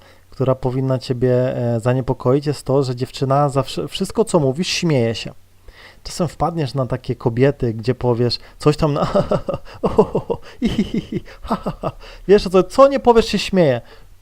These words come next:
To są najgorsze typy lasek. To jest najbardziej, e, niezrównoważona kobieta. To może być dziewczyna, to może być jakaś stara ciocia, jakaś stara babcia i tak dalej, jakaś sąsiadka czy coś.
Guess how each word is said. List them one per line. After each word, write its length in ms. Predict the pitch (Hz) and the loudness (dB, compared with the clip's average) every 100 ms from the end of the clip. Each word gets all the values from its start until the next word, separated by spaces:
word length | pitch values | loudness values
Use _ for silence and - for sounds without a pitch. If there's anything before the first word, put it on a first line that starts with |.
| - | 2
To 120 | 170 | 2
są 180 | - 156 | 4 2
najgorsze 600 | 143 135 127 127 - 127 | 2 2 4 2 0 -6
typy 360 | - 127 - 113 - _ _ _ _ - | -2 -4 -6 -12 -16 _ _ _ _ -2
lasek. 400 | 127 120 131 - | 2 2 -2 -4
To 140 | - | 4
jest 240 | 139 - 151 | 4 2 0
najbardziej, 840 | 139 131 143 143 127 135 131 127 127 - - - | 0 2 2 2 2 2 2 2 -2 -18 -20 -6
e, 40 | 135 127 127 123 123 131 | 0 4 6 4 2 2
niezrównoważona 1200 | 156 160 135 147 131 135 127 123 123 127 131 123 | 4 4 4 2 4 2 0 0 -2 0 0 -2
kobieta. 520 | - 117 120 120 123 - _ | -4 -2 -2 -2 -8 -10 _
To 100 | 170 | 0
może 300 | 165 160 156 | 2 2 2
być 160 | 147 139 | 0 0
dziewczyna, 600 | 139 - - 160 156 156 | -2 -4 -4 -2 0 -2
to 140 | 156 | -2
może 240 | 151 143 143 | -2 0 0
być 120 | 139 | -2
jakaś 280 | 139 139 123 | -2 -2 -4
stara 460 | - - 139 135 | -10 -2 2 2
ciocia, 480 | 131 147 - 143 139 - - - | 0 -2 -2 0 0 -4 -16 -8
jakaś 260 | 131 143 | -2 -2
stara 320 | - 151 143 135 | -2 2 2 4
babcia 520 | 139 143 - 139 143 | 4 2 -2 2 2
i 60 | |
tak 200 | 139 135 | 2 0
dalej, 220 | 131 135 139 | 0 0 0
jakaś 220 | 143 131 | -2 -8
sąsiadka 640 | - 143 - 139 - 143 | -4 -4 0 0 0 -2
czy 140 | 135 127 | -2 -2
coś. 340 | 143 139 143 | 2 4 2